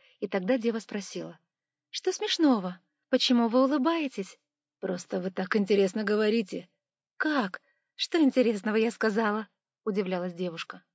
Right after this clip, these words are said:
"Ну, ни мои сёстры, ни их глупые подруги никогда не скажут, не имею ни малейшего представления. Они скажут что-нибудь типа:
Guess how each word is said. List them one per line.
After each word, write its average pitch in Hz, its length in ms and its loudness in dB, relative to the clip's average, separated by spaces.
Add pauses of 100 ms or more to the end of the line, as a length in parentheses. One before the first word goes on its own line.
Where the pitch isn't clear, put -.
(520)
"Ну, 196 240 -2
ни 170 160 -6
мои 185 240 2
сёстры, 202 480 0
ни 190 260 2
их 190 100 -2
глупые 196 380 0
подруги 196 400 -2
никогда 196 420 0
не 214 120 0
скажут, 180 420 -6 (460)
не 196 200 0
имею 185 280 0
ни 190 80 2
малейшего 190 540 0
представления. 185 800 -4 (380)
Они 226 240 4
скажут 240 440 0
что-нибудь 220 480 -2
типа: 214 360 -2